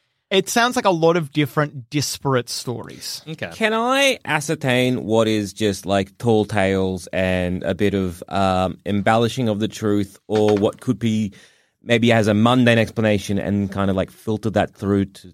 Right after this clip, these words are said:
Speaker 3: to see if there's any connections?
Speaker 1: Get a good boy card.
Speaker 3: Yes.
Speaker 2: Oh, nicely done.
Speaker 1: It is genuinely impossible to
Speaker 3: <laughs>
Speaker 1: tell.
Speaker 3: Ah.
Speaker 1: Sometimes it seems like, in one of the tales,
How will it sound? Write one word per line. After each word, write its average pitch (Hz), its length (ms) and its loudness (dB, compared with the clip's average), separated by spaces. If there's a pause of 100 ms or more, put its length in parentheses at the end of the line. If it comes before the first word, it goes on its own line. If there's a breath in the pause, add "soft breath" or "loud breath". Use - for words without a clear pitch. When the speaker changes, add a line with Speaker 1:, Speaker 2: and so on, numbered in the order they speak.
Speaker 3:
to 95 100 -20
see 110 180 -8
if 107 60 0
there's 98 100 -4
any 113 140 2
connections? 95 880 -2 (340)
Speaker 1:
Get 185 120 -2
a - 20 -4
good 175 160 -2
boy 143 140 -2
card. 160 240 -4 (340)
Speaker 3:
Yes. 101 540 0
Speaker 2:
Oh, 113 40 -12
nicely 160 300 -12
done. 139 380 -10 (160)
Speaker 1:
It 220 160 0
is 190 440 2
genuinely 135 1080 -2
impossible 139 1200 -6
to 170 140 0
Speaker 3:
<laughs> - 0 -
Speaker 1:
tell. 175 180 0
Speaker 3:
Ah. 113 1300 2
Speaker 1:
Sometimes 220 1080 -2
it 180 200 -6
seems 185 540 -2
like, 151 340 2
in 202 160 0
one 233 160 2
of 277 140 0
the 240 80 -4
tales, 160 580 -2